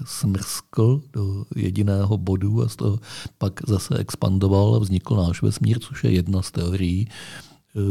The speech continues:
to, eh, nevíme. A těžko říct, jestli vůbec v principu se to můžeme dovědět někdy, jestli ten velký třesk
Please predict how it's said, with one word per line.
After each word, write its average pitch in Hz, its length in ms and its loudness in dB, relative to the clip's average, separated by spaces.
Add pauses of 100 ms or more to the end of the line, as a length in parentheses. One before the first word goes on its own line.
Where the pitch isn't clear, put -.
(200)
to, 107 720 6
eh, 101 420 -2 (260)
nevíme. 98 580 2 (680)
A 101 160 4
těžko - 400 2
říct, 135 320 0
jestli 135 280 2
vůbec 127 360 0
v - 120 0
principu 123 580 0
se 131 140 0
to 127 180 2
můžeme 123 440 4
dovědět 139 540 0
někdy, 87 260 -4
jestli 95 340 -2
ten 113 200 0
velký 107 340 0
třesk - 340 0